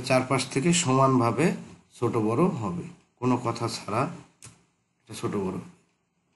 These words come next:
এবং এটার যদি copy নিতে চাও, সেক্ষেত্রে control জে চাপলে copy হবে। এবং আমি যদি control জে চাপ দিই, দেখো, এটা copy হয়ে গেছে, এই যে দুইটা হয়ে গেছে।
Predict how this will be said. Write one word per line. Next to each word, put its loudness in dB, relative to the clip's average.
এবং 0
এটার 4
যদি 4
copy 4
নিতে 4
চাও, 6
সেক্ষেত্রে 2
control 6
জে 6
চাপলে 4
copy 6
হবে। 4
এবং 4
আমি 2
যদি 6
control 6
জে 6
চাপ 2
দিই, 6
দেখো, 0
এটা 0
copy 0
হয়ে 2
গেছে, -2
এই -12
যে -4
দুইটা 2
হয়ে 2
গেছে। -2